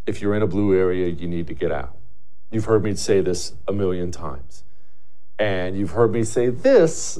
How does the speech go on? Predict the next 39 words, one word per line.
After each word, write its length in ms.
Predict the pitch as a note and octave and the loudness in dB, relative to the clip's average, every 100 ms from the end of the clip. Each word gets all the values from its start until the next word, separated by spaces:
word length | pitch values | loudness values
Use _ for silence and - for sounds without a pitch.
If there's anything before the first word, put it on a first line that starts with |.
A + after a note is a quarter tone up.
| - | -2
a 80 | A2+ | -2
million 320 | G#2 G#2 G2+ | 0 -2 -2
times 440 | - G#2 G2 F#2 | -2 -2 -2 -4
too. 480 | - C#3 A2 D2+ C#2 - | -4 0 0 -2 -4 -4
It's 260 | A#2+ A#2+ - C3 | -2 -2 -2 2
not 280 | D3+ G3 G3 | 4 2 0
just 380 | - E3 - - G2+ | 2 2 0 -4 0
where 280 | A#2 C3+ C3+ | 4 6 6
these 300 | A#2+ A#2 G#2+ | 2 0 -2
blue 400 | G#2+ G#2+ A2 G2+ | 0 2 2 2
areas 520 | G2+ G2 F2+ F2 E2+ - | 2 2 2 0 -2 4
are. 440 | C#3 B2 - - - - - - - - - - - - - | 6 6 4 -4 -6 -6 -6 -6 -6 -6 -4 -4 -4 -4 -4
It's 200 | G#2 - | -4 2
where 220 | A2+ B2 | 6 6
they're 140 | A2+ F#2 | 6 4
going. 440 | B2 A2 F2+ - - - - - - - - | 4 4 2 -2 -4 -6 -6 -6 -6 -4 2
It's, 360 | A2+ - - - - | 2 2 -4 -4 -2
it's 180 | D3 - | 0 2
the 140 | C#3 | 0
trajectory. 800 | A#2 A#2 G#2 B2+ B2 - - - - - - - - | 0 -2 2 4 2 -2 -6 -6 -6 -6 -6 -6 -4
It's 120 | - | 0
where 120 | C#3+ | 4
they're 140 | C#3 A2+ | 4 4
headed. 420 | - D#2+ D2+ - - - - - - - - | 2 0 0 -4 -6 -6 -6 -6 -6 -6 0
They're 160 | A2 A2+ | 2 4
headed 440 | G#2 D3 E3+ E3 | 6 6 6 4
to 180 | - C3 | 0 0
a 60 | A#2+ | 2
dark 400 | A#2+ A2+ G#2+ - | 4 4 2 -2
place 640 | - C3+ A#2 A2+ - - - - - - - | 0 2 0 -2 -4 -4 -4 -6 -6 -4 2
that 160 | A#2+ | 4
will 140 | A#2+ A#2 | 4 2
be 160 | B2 | 0
more 260 | A#2 A#2+ B2 | 2 2 4
horrible 460 | A#2 C3 B2 A#2 | 6 6 6 4
than 160 | A2+ A#2 | 2 0
you 140 | A2+ | 0
can 160 | G#2+ A2+ | -2 -2
imagine. 480 | A2+ B2+ B2 - | 0 0 -2 -4